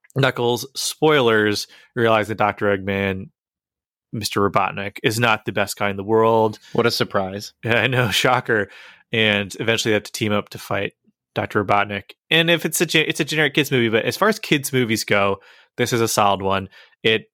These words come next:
Speaker 1: doesn't insult the audience's intelligence. There's a couple things where it just feels like someone had to. The big thing is, of course, the pop culture references feel like they're written by old men trying to appeal to kids. There's
Speaker 2: Yeah.
Speaker 1: a dance sequence to Uptown Funk. Doctor Robotnik flosses,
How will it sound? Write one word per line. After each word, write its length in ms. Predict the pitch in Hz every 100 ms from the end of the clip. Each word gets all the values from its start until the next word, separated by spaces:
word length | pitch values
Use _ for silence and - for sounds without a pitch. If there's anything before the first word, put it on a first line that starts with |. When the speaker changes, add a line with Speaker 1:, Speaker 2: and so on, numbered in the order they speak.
| _ -
Speaker 1:
doesn't 260 | 107 120
insult 320 | 113 - 104
the 60 | 107
audience's 320 | 107 104 104
intelligence. 500 | 95 104 104 101 101
There's 140 | 120 113
a 60 |
couple 400 | 117 - 107 120
things 520 | 110 120 110 107 110 -
where 80 | 107
it 40 |
just 180 | 104 -
feels 260 | - 107 98
like 100 | 98
someone 260 | - 95 98
had 320 | 113 113 110
to. 220 | 117 110 107 - _
The 80 | 117
big 280 | 107 127 117
thing 220 | 120 107
is, 100 | 98
of 80 | 98
course, 180 | 110 -
the 60 |
pop 240 | - 98 -
culture 240 | 101 -
references 600 | 104 - 95 104 101 - _
feel 360 | - 226 190
like 200 | 143 131
they're 100 | 127
written 220 | 113 101 101
by 120 | 104
old 240 | 101 101
men 180 | 104 104
trying 160 | 98 101
to 40 |
appeal 180 | 95 104
to 80 | 101
kids. 420 | - 113 107 - - - _ -
There's 140 | 101
Speaker 2:
Yeah. 100 | 101
Speaker 1:
a 40 | 98
dance 200 | 98 -
sequence 300 | 98 98 -
to 80 | 104
Uptown 320 | - 101 95
Funk. 360 | - 101 95 - -
Doctor 300 | 101 107 113
Robotnik 300 | 110 104 101 -
flosses, 600 | 107 101 - 113 110